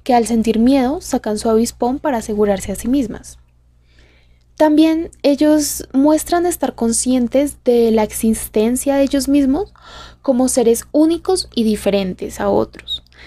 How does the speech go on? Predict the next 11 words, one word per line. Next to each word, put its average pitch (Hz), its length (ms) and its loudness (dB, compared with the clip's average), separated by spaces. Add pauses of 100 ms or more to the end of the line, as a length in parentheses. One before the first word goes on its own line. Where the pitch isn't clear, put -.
(220)
Es 277 120 0
por 330 180 0
esto 339 340 -4
que 277 440 2
los 240 200 2
delfines 240 680 0
se - 160 -2
identifican 226 680 0
a 226 100 -2
sí 226 140 -6
mismos 220 600 -2